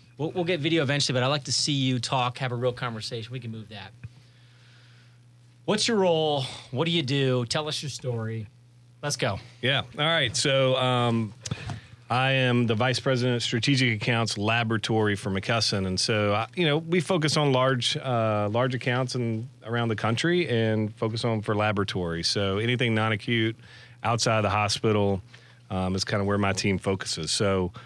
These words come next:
Speaker 2: uh, I've been doing this for about three and a half years in this role.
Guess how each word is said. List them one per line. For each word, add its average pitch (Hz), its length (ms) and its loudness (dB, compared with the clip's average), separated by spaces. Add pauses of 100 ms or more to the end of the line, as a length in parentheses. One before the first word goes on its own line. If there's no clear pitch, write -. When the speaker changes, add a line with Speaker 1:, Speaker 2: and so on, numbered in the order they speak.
(260)
Speaker 2:
uh, 101 140 0
I've 104 80 0
been 127 160 2
doing 143 220 4
this 143 200 2
for 127 140 0
about 120 360 0
three 127 160 0
and 127 80 2
a 120 40 2
half 120 260 0
years 120 320 2
in 107 80 0
this 104 220 0
role. 117 420 0